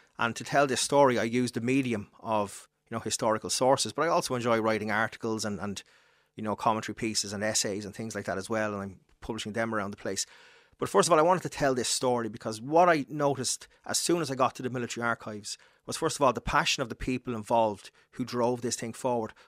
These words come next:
but also how far back that history went. And it goes all the way back to nineteen twenty-four to M J Costello. I suppose a precursor to it was the work of Pierce Beasley. So really, I suppose what I wanted to do was write the story of the institution and the people who made it what it was.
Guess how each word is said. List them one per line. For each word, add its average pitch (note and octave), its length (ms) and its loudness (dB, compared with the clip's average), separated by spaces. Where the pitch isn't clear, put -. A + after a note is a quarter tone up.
but C3+ 100 -2
also D3+ 240 2
how D3 240 -2
far B2+ 280 0
back B2 280 0
that G#2+ 160 -2
history A2+ 340 -6
went. A2 240 -4
And G#2 60 -8
it A2+ 60 -14
goes A2+ 160 -4
all E3+ 180 4
the E3 80 -2
way C#3+ 80 2
back B2+ 240 2
to - 80 -10
nineteen B2 400 -4
twenty-four A#2 680 0
to - 120 -4
M B2 120 -2
J A2 160 -2
Costello. A#2+ 580 -2
I - 80 -10
suppose B2 240 0
a G#2+ 60 -4
precursor C3+ 560 0
to - 160 -4
it - 80 -8
was A2 80 -10
the A#2+ 60 -4
work A#2 280 0
of G#2 200 -4
Pierce G#2+ 240 -8
Beasley. C3 440 -2
So D3 160 0
really, F3+ 300 6
I B2 40 4
suppose C#3+ 220 0
what E3 100 6
I D#3+ 40 6
wanted D#3 180 2
to D3 60 -6
do C#3 80 0
was C3 120 0
write D3+ 220 4
the A#2+ 100 -2
story C#3 540 4
of A2 120 0
the A#2 140 -2
institution A2 600 -4
and G#2 80 -8
the - 60 -16
people D3 440 -4
who B2 140 -6
made A#2+ 260 -4
it G#2 140 -10
what A2+ 140 -4
it G2+ 100 -12
was. A2 340 -2